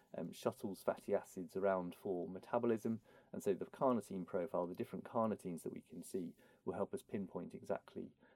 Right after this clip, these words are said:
uh, which of the disorders is there. So we've talked about glycogen storage disorders, fatty acid oxidation defects. Um, there are also problems that affect gluconeogenesis, so the generation of new glucose,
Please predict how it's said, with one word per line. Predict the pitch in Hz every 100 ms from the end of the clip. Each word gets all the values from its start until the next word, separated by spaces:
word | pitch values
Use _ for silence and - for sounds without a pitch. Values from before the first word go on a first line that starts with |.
| _
uh, | -
which | - 107 104 95
of | 87
the |
disorders | 90 - 92 87 - - - - -
is | -
there. | - 85 - - _ _ _ _ _ _ - _ _ _
So | - 123
we've | 101
talked | - -
about | 107 95 - - - -
glycogen | 120 113 - 107 101
storage | - 147 135
disorders, | 127 135 120
fatty | - 117 - 92
acid | - -
oxidation | - - 120 120 - 107
defects. | 110 101 101 - - - - - - -
Um, | 95 95 - 110
there | 107
are | 110
also | 131 143 - 110
problems | - 117 101 98
that | - 101
affect | - - - -
gluconeogenesis, | 110 104 - 104 92 95 90 85 113 117 123 - - - -
so | 98
the | 90 85 -
generation | 104 98 98 107 - 92
of | 87
new | 95 104 104 95 87 - -
glucose, | 113 117 127 131 156 -